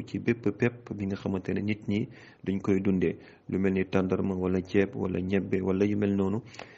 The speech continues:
Ci xadiisu Ibnu Umar radiyallahu anhuma mu ne, Yonent Yàlla bi sallallahu alayhi wa sallam faratal na lii di murum koor mu tollook ñetti kilo ci tàndarma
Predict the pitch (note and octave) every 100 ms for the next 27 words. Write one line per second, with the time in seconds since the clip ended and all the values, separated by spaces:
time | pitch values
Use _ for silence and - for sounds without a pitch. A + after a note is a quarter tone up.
0 | - _ _ G2+ - A2 A#2+ A#2+ - A2+
1 | A2 A2+ A2+ A2 - G#2+ G#2 G2+ G2 G2
2 | G#2+ A2 G2+ G2 F#2+ F#2+ G2 A2 - -
3 | - - G#2+ G#2+ G#2 G2+ G2 F#2+ - G#2+
4 | G#2 F#2+ G2 G2 G2+ A2+ - G#2 G2 G2+
5 | F#2+ F#2+ G2+ F#2+ F#2 A2+ G#2+ - F#2+ F#2+
6 | G2+ - - - - G#2+ G#2 G2+ G2+ G2
7 | F#2 F2+ G2 G2+ G#2 G#2 G#2 G2 F#2+ G2
8 | F#2+ F#2+ F#2 - F#2+ - G2+ F#2+ G2 G2
9 | - - G2 G2 F#2+ F#2 G2